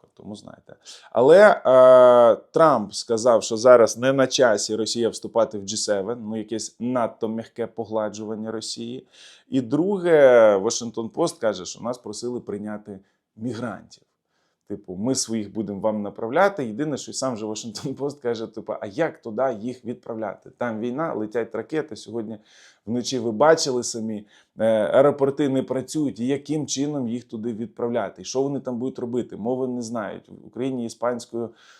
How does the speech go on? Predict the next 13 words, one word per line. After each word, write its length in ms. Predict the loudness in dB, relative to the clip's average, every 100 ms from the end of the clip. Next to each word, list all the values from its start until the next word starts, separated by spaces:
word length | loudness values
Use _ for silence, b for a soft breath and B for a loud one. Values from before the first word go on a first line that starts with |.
| b
не 160 | -6 -4
говорять, 720 | -2 -2 -2 -2 -4 -8 -16
англійською 640 | -14 -12 -6 -6 -6 -8 -8
теж 340 | -2 0 0
питання». 460 | -4 -12 -10 -10 -8
Ну, 80 | -8
типу, 260 | -8 -10 -8
що 200 | -4 -2
загалом 480 | -2 -4 -6 -6
з 120 | -8 -10
цим 160 | -10
всім 340 | -8 -8 -8 -8
робити? 460 | -6 -8 -10 _